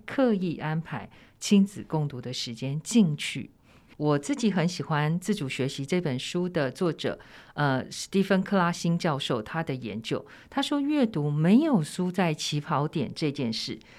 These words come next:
因为他在日本的研究是研究，呃，日本人学英文，他觉得从他研究里头，二十五岁到七十几岁，只要他们每一天持续的、稳定的去学习语文，没有输在起跑点这件事。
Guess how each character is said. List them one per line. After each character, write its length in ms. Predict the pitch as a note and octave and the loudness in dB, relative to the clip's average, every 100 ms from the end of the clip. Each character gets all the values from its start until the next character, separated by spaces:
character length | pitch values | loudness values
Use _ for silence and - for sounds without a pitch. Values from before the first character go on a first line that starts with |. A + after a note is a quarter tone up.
| - - | -8 2
因 120 | C#4 | 4
为 60 | |
他 120 | C#4 C#4 | 4 4
在 160 | C#4 | 2
日 160 | C4 B3+ | 2 0
本 160 | F3 | 0
的 80 | C3 | 0
研 220 | B2 B2 | 0 0
究 140 | C#3 F3 | 0 0
是 200 | F3 E3 | 0 -2
研 200 | C3+ C3+ | 0 0
究， 260 | F#3+ E3+ - - - | 2 2 0 -14 -8
呃， 160 | - C#3+ | 0 2
日 120 | G3 | 4
本 140 | F#3+ D3 | 4 4
人 120 | D3 | 2
学 200 | - C#3 | 0 0
英 260 | E3 F3 | 2 2
文， 240 | D#3 A2 C#3+ | 2 -2 -4
他 160 | F#3 | -2
觉 200 | F3+ D#3+ | -2 -2
得 180 | D3 C3+ | 0 0
从 400 | C3+ D#3+ C3+ D3 | 0 0 0 0
他 200 | E3+ E3+ | 0 0
研 200 | D#3+ C#3 | 2 0
究 140 | E3+ E3+ | 0 -2
里 140 | C3 | -2
头， 120 | C3 | -4
二 200 | A#2 E3+ | -2 0
十 160 | E3+ - | 0 -4
五 80 | A#2 | -4
岁 200 | - D#3 | -2 0
到 160 | D#3+ | 0
七 180 | D#3+ F3 | 0 -4
十 160 | - C#3 | -6 -6
几 140 | - | -8
岁， 260 | - D#3 - - - - | -4 -2 -2 -6 -16 -4
只 160 | E3 | 2
要 200 | F#3+ A#3 | 6 6
他 140 | A3 A3 | 6 4
们 160 | G3+ | 6
每 200 | F3 C3+ | 4 2
一 140 | - F#3+ | 0 -4
天 300 | - G3+ G3 | 2 4 4
持 280 | G3 C3+ D3 | 2 -4 -4
续 260 | - G3+ | -2 0
的、 140 | D3 A#2+ | 0 -2
稳 300 | A#2+ G2 - | -4 -6 0
定 260 | A#3 G3+ | 4 6
的 200 | D3+ F#2+ - - - - - | 4 -2 -6 -20 -20 -14 0
去 180 | A3+ | 2
学 160 | G#3 C#3+ | 2 2
习 160 | C#3+ C3 | 0 -4
语 220 | B2+ F#2+ | -6 -6
文， 200 | F2 - - - - | -8 -10 -16 -12 2
没 240 | F3+ F#3+ | 6 8
有 160 | G3+ E3 | 6 4
输 180 | - E3+ | 0 -2
在 200 | E3+ D3 | -2 -2
起 180 | - | -6
跑 220 | C3+ B2+ A#2+ | -6 -6 -6
点 160 | F#2 | -8
这 160 | - A#2+ | -8 -6
件 180 | A2+ G2+ | -6 -8
事。 260 | - - | -10 -12